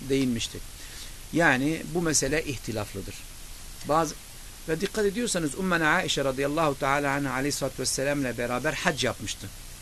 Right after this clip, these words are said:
Veda haccında, öyle değil mi? Ve mikata geldikleri zaman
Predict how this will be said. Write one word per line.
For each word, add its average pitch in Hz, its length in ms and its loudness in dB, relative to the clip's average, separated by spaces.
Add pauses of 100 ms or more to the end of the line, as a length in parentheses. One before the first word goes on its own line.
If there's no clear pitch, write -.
(420)
Veda 117 240 2
haccında, 107 300 -2
öyle 156 160 0
değil 196 160 4
mi? 120 140 0 (680)
Ve 170 320 6
mikata 156 460 0
geldikleri 160 540 0
zaman 156 400 4